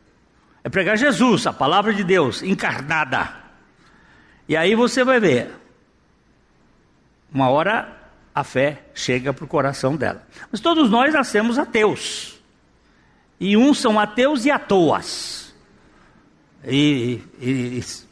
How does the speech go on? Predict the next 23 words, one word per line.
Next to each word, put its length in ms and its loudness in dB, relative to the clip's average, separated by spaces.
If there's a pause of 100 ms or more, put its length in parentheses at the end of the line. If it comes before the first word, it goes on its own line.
(500)
vão 240 0
ser 240 0
pro 160 -4
resto 300 -2
da 60 2
vida, 280 0
não 140 2
sei 160 0
por 180 -4
quê. 220 -6 (1160)
O 100 2
ateu 400 4 (360)
pode 320 2
ser 260 0
convertido 600 2
num 160 6
crente? 340 0
Com 260 0
certeza. 600 -2 (1080)
E 80 2
o 60 0
crente 440 -2
convicto 720 0